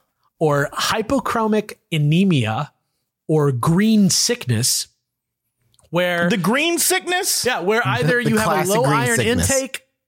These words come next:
Speaker 1: uh, or you have diminished iron absorption for some reason, which can result not only in general weakness, indigestion, and shortness of breath, but also, key, loss of appetite and a distinct green tinge to the skin.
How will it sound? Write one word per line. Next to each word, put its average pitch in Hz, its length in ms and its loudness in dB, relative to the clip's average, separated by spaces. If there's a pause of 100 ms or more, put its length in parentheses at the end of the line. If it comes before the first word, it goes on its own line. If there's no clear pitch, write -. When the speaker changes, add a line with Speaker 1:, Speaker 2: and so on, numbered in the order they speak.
Speaker 1:
uh, 165 340 0
or 165 260 2
you 160 200 0
have 160 200 -2
diminished 165 460 0
iron 175 260 -2
absorption 160 480 0
for 214 100 -2
some 208 240 0
reason, 190 400 0 (1080)
which - 180 -2
can 208 140 -6
result 196 420 -2 (380)
not 202 220 -2
only 247 240 2
in 190 100 2
general 160 400 2
weakness, 156 560 0 (320)
indigestion, 156 680 0
and 143 140 2
shortness 151 420 0
of 120 140 -2
breath, 262 420 -2 (360)
but 180 120 -2
also, 233 580 0 (800)
key, 202 520 0 (140)
loss 175 420 0
of 277 160 -2
appetite 214 600 -4 (500)
and 185 280 -2
a 180 60 -2
distinct 208 640 -2
green 202 360 2
tinge 175 520 2
to 170 100 -4
the 147 80 0
skin. 101 420 -2